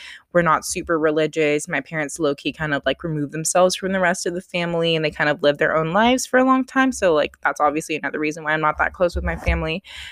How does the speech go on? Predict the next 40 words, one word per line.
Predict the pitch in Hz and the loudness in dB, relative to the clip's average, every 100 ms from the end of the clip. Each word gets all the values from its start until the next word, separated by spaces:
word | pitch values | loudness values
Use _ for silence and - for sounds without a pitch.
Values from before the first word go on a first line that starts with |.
| - | -10
And | 185 185 | -2 0
then | 185 | 2
obviously, | 170 208 214 - 196 | 4 4 4 2 0
eventually, | 175 175 170 - 165 156 151 | 0 0 -4 -4 -2 0 2
I | - 160 | 0 0
have | 156 147 - | 0 -2 -4
divorced | - 196 202 - | -4 -2 -2 -2
parents, | 240 190 143 190 170 | 0 2 2 -2 -6
which, | 165 - | -6 0
like, | 151 147 - | 0 0 -4
is | 180 | -4
not | 180 160 160 | 0 0 2
really | 160 160 156 156 151 151 - | 2 2 2 2 2 2 0
a | - - | -4 -4
thing | 143 151 175 | -4 -4 -4
in | 196 | -4
the | 190 | -2
Indian | 202 202 208 | -2 -2 -2
community. | 220 202 208 214 214 208 | -2 -2 -2 0 0 -2
It's | 185 - | -4 -8
kind | 151 143 | -8 -6
of, | 151 | -4
like, | 147 | -4
frowned | - 165 165 | -4 -6 -4
upon. | 165 190 175 185 - - - | -4 -2 -2 -4 -10 -8 -2
I | 202 | 0
think | 247 220 | 2 0
now | 165 175 | 0 0
with | 180 | -2
the | 165 | -6
times, | - 156 160 - | 0 0 0 -4
things | 160 160 | -8 -6
are | |
kinda | - 160 156 | -8 -10 -8
getting | 147 147 | -8 -6
different, | 160 - 170 175 | -6 -6 -8 -4
but | 151 - - - - - | 0 0 -2 -8 -20 -4
definitely | 180 185 196 175 185 180 180 175 180 - - - - - | -2 0 0 0 0 0 0 0 -2 -8 -20 -20 -20 -2
just, | 240 - | -2 4
like, | 202 185 | 4 4